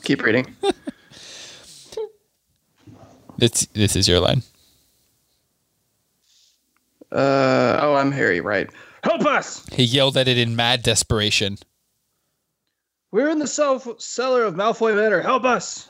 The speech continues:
Speaker 2: The eye blinked and was gone. It was like, "Okay." Harry was not even sure that it had really been there.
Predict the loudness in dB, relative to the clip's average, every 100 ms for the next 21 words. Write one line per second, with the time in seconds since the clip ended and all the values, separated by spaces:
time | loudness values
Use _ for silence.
0 | 0 2 4 2 2 0 2 2 4 4
1 | 4 2 2 2 2 4 2 2 0 -2
2 | _ _ _ -20 _ _ -20 -6 0 4
3 | 4 4 4 4 4 4 4 4 4 4
4 | 4 4 4 4 4 2 2 -2 -6